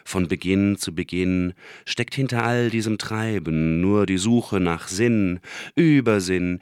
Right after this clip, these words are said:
Hinter-, Tief- und Unsinn, Blödsinn, Flachsinn,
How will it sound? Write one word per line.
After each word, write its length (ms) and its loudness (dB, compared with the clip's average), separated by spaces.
Hinter-, 600 2
Tief- 420 -2
und 200 0
Unsinn, 760 4
Blödsinn, 760 4
Flachsinn, 1000 -2